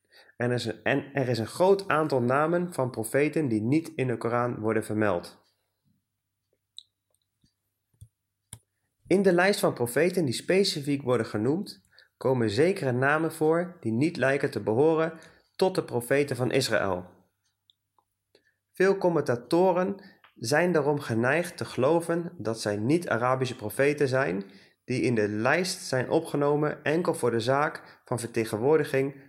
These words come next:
van de buitenwereld. Zo is bijvoorbeeld Dhul Kifl een naam op de lijst van profeten welke in Arabische of Semitische referenties onbekend is.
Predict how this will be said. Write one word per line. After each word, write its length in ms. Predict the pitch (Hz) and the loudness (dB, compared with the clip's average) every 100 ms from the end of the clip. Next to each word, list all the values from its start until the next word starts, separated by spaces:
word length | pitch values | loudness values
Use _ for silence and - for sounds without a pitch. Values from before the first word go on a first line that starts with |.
| - | -4
van 180 | 131 | 0
de 80 | 117 | 2
buitenwereld. 960 | 113 123 127 101 95 92 92 92 - _ _ _ _ _ _ _ _ _ _ _ _ _ _ _ _ _ | 4 2 2 -2 -2 -2 -6 -10 -14 _ _ _ _ _ _ _ _ _ _ _ _ _ _ _ _ _
Zo 240 | - - 143 | -4 0 2
is 220 | 190 196 | 2 0
bijvoorbeeld 600 | 143 127 156 139 131 - 117 | 0 2 2 4 -2 -4 0
Dhul 260 | 135 170 - | 4 4 4
Kifl 420 | 180 180 196 220 220 - - - - | -2 2 2 0 -4 -16 -20 -20 -2
een 220 | 131 123 | 0 2
naam 360 | 135 165 190 - | 2 0 -2 -6
op 140 | 131 | -2
de 80 | 123 | 0
lijst 260 | 120 156 165 | 2 0 0
van 140 | 143 | -2
profeten 680 | - 113 127 143 151 180 214 - - | -2 -2 2 2 2 -2 -2 -10 -4
welke 320 | - 131 135 | 2 2 2
in 200 | 131 127 | 0 0
Arabische 760 | 113 110 147 175 170 165 170 190 - - _ - | 0 0 0 2 0 2 2 0 -6 -20 _ -2
of 260 | 147 143 | -2 -2
Semitische 1000 | - 151 147 139 131 - 175 175 165 165 - - | 0 2 4 4 2 -2 -2 2 2 2 -4 -6
referenties 920 | 120 131 131 117 131 165 160 151 147 | 2 4 4 2 4 2 2 0 0
onbekend 540 | 139 156 147 147 139 104 | 2 2 2 2 2 2
is. 420 | 95 - - | -2 -4 -12